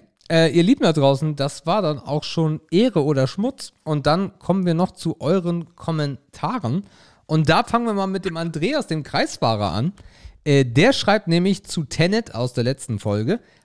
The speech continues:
„Hallo ihr zwei, ja, ich bin mal wieder, ich bin's mal wieder.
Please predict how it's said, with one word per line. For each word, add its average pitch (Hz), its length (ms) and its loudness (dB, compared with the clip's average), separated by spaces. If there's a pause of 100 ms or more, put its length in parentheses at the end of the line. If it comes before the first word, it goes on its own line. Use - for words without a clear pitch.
„Hallo 294 160 2
ihr 220 100 0
zwei, 123 360 -2 (160)
ja, 139 260 2
ich 147 120 -4
bin 135 120 -2
mal 113 160 2
wieder, 98 320 0 (140)
ich 165 140 0
bin's 143 220 -2
mal 92 120 -6
wieder. 104 220 -4